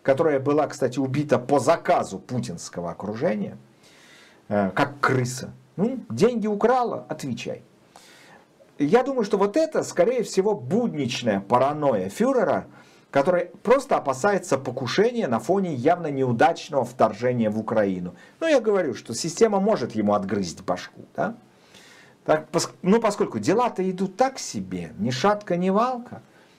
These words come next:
кладбища колосятся, а глубинарии уже морщатся. Глубинарии уже присывают, а вдруг мобилизация и меня за шиворот притащат умирать.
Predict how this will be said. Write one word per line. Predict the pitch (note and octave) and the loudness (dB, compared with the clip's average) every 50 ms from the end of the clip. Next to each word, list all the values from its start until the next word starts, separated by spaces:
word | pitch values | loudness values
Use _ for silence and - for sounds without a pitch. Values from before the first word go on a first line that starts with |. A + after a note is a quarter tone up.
| _ _ _ | _ _ _
кладбища | - - A3+ A#3+ B3+ B3+ A3 G3+ G3+ A#3+ A3+ - - A#3+ | 2 2 4 4 4 2 0 0 -2 -4 -2 2 2 2
колосятся, | A#3 A#3+ - A3 G#3 G#3 G#3 G#3 - - F#3+ F#3 F#3 - - - - F#3+ F3 F3 - - _ _ _ _ _ _ _ _ _ _ _ _ _ _ - | 2 4 2 2 2 2 0 0 2 2 2 2 2 -2 -8 -6 -2 -2 -2 -2 -4 -10 _ _ _ _ _ _ _ _ _ _ _ _ _ _ 0
а | B2 C3+ | 2 2
глубинарии | C3+ C#3+ D#3+ D#3 D3+ F#3 F#3+ A#3 A#3 G#3+ F3 A#2 G2+ F#2+ F2 - - - _ _ - | 2 2 -2 0 0 0 2 2 0 0 0 -2 -2 -4 -4 -6 -14 -16 _ _ -10
уже | G#2 G2 C3 C3 | -6 0 0 0
морщатся. | A2+ G2 A2+ D3+ F3+ G3 - - G#3 G3 - - - - F#3+ - - _ _ _ _ _ _ _ _ _ _ _ _ _ _ _ _ _ _ _ _ _ _ _ _ - | 2 2 2 0 0 -2 -4 -8 -10 -10 -10 -10 -6 -6 -6 -6 -8 _ _ _ _ _ _ _ _ _ _ _ _ _ _ _ _ _ _ _ _ _ _ _ _ -4
Глубинарии | G#2 C#3 D#3 F#3 A3+ C4+ C4+ A#3 | 0 2 2 4 4 2 2 0
уже | E3+ B2+ B2 A#2 G2+ | -4 -4 -4 -6 -6
присывают, | - - - F#3 A#3+ A#3+ A#3 - - - - D#3+ D3 A#2+ A2+ A#2 C3+ E3 F#3 F#3 - | -6 2 2 2 2 2 -2 -8 -10 -4 0 2 2 4 4 4 4 2 -2 -2 -2
а | E3+ | -2
вдруг | - C3 D#3 F#3+ G3+ - | 0 0 -2 -2 -2 0
мобилизация | C3 A#2+ A2 G#2+ G2 G2 G2 F#2+ A#2+ C#3 F3 E3+ - - - B2+ | -2 -2 0 0 0 0 0 0 0 0 0 0 -6 -10 -8 -2
и | B2 A#2 | 0 0
меня | A2 G#2+ A2 G#2 G#2+ A2+ G#2+ | 2 2 0 0 0 0 -2
за | G2 F2 | -2 -4
шиворот | - - - G2 F#2 G2 G2 G#2+ G#2 - | -10 -8 -6 -6 -2 -2 -2 -4 -4 -6
притащат | - G#2+ G2+ G2 - A2 - - - - G2 - - - | -8 -8 -8 -2 -2 -2 -2 -2 -4 -10 -12 -12 -6 0
умирать. | G3 F3+ D#3+ C3+ A#2+ A2+ G#2 G2 F#2+ F2+ F2+ - - - - - - - - | 0 2 2 2 2 2 2 2 2 2 0 0 -4 -6 -10 -12 -12 -14 -16